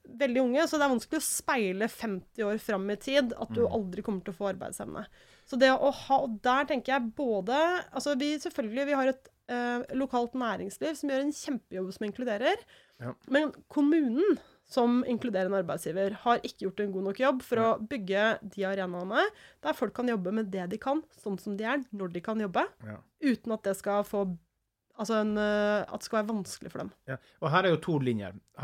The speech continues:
Speaker 2: har du kommunale linjer, eller fylkeskommunale, hva du vil, og så har du
Speaker 1: Mm.
Speaker 2: de statlige linjene her.
Speaker 1: Mm.
Speaker 2: Og her må man jobbe begge, eh, linjer, eller toglinjer, som vi også kan komme inn på etterpå. <laughs>
Speaker 1: <laughs>
Speaker 2: Fordi, rett og slett, vi kan ikke ha det sånn at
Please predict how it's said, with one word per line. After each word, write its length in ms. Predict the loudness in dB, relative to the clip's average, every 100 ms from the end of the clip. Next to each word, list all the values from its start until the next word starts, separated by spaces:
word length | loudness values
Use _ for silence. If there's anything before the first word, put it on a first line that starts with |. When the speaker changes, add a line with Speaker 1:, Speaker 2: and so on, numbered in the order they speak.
| 2
Speaker 2:
har 20 |
du 100 | 2
kommunale 440 | 0 -2 0 0 0
linjer, 380 | 0 0 -2 -4
eller 140 | -4
fylkeskommunale, 680 | -4 -6 -10 -8 -6 -4 -6
hva 140 | -4
du 60 | -2
vil, 180 | -2 -4
og 80 | -4
så 100 | 0
har 60 |
du 60 | 0
Speaker 1:
Mm. 60 | 0
Speaker 2:
de 80 |
statlige 280 | -6 -6 -6
linjene 260 | -8 -6 -8
her. 120 | -6
Speaker 1:
Mm. 320 | -4 -2 -2 -8 _ _ -6
Speaker 2:
Og 80 | 0
her 80 | 2
må 140 | 4
man 100 | 4
jobbe 240 | 4 2
begge, 300 | 2 2 0
eh, 840 | 0 0 0 0 -2 -2 -4 -4 -4
linjer, 500 | -4 -4 -4 -6 -8
eller 120 | -8
toglinjer, 480 | -6 -4 -4 -4 -6
som 140 | -8
vi 60 | -8
også 180 | -10 -12 _
kan 120 | -10
komme 160 | -6 -6
inn 80 |
på 100 | -6 -8
etterpå. 200 | -8 -8 -6
<laughs> 600 | 0 2 6 8 8 6
Speaker 1:
<laughs> 0 |
Speaker 2:
Fordi, 220 | 6 4 2 0
rett 200 | 2 2
og 60 | 2
slett, 260 | 2 2 -6 _ _ _ _ _ -10
vi 60 |
kan 140 | -4 -2
ikke 140 | -2
ha 300 | 0 2 2
det 100 | 0
sånn 460 | 0 0 0 -2 -6 -8
at 380 | -8 -8 _ -20